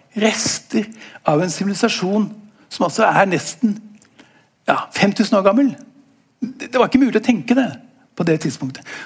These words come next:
Også fordi at området som de fant disse mursteinene i,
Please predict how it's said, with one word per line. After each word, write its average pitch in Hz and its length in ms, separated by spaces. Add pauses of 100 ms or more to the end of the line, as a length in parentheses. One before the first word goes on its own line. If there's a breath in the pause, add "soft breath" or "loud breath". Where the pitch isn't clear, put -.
(220 loud breath)
Også 208 320
fordi 190 280
at 202 160 (380 loud breath)
området 151 540
som 208 120
de 208 120
fant - 220
disse 196 200
mursteinene 180 400
i, - 180